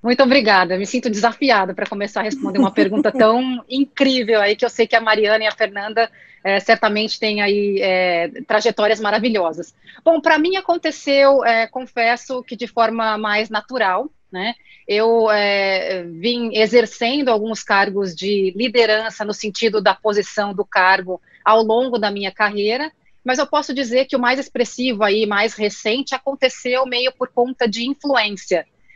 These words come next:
né? Então, eu acho que a influência, pra mim, em termos de liderança, veio antes do cargo. É, foi assim que eu me estabeleci como uma líder, me estabeleci num cargo de gestão, mas antes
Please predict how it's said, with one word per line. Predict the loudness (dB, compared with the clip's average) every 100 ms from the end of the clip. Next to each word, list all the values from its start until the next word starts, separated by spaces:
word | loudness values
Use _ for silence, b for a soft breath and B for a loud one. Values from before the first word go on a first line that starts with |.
| b
né? | 0
Então, | 2 4
eu | 6
acho | 4 2 -4
que | -2 0 0
a | 0 0
influência, | -2 -4 -2 0 -2 -4
pra | -2 0 0
mim, | -4
em | -4
termos | -4 -2
de | 0
liderança, | 0 0 0 -2 -2
veio | 0 2 2
antes | 2 0 -6 -6
do | -6
cargo. | 0 2 2 0 -8 -12 _ _ _ _
É, | 0 2 2
foi | 4 4
assim | 2 -2 -4
que | 0 0
eu | 0
me | -2
estabeleci | 0 0 2 0 -2 -4 -4
como | -2 -4
uma | 0 0
líder, | 0 0 0 0 0 0
me | 0
estabeleci | 0 0 0 -2 -4 -4
num | -4 -6
cargo | 0 4 4 4 2 0
de | -2
gestão, | -2 -4 -4 -2 0 0 -4 _ _ _ 0
mas | 2 2
antes | -2 -6 -8 -12 -14